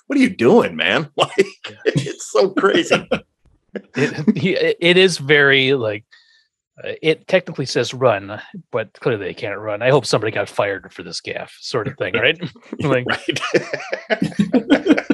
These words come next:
Speaker 1: <laughs>
Speaker 2: Scratchy or Itchy uses the same rib twice to create the same
Speaker 1: <laughs>
Speaker 2: tone, right?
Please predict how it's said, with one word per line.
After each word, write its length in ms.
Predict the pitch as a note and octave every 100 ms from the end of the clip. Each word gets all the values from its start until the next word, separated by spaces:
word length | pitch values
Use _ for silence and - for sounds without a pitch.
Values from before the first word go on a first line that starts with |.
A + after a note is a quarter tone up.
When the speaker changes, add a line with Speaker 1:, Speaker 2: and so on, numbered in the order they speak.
| - - - - - - - -
Speaker 1:
<laughs> 280 | D#3 -
Speaker 2:
Scratchy 640 | E3+ - A3+ G3 F#3 D#3+ E3
or 80 | E3
Itchy 260 | F#3 F#3
uses 500 | D#3 D3 B2+ C#3 B2
the 140 | - C3
same 300 | F3+ C#3+ C#3
rib 200 | C3 A#2
twice 420 | - D#3 A2+ -
to 200 | - E3
create 320 | G3 - A#2 A2
the 100 | G3
same 340 | - - C#3+
Speaker 1:
<laughs> 0 |
Speaker 2:
tone, 400 | F3 C#3 G3 - - - - - -
right? 220 | E3 C3+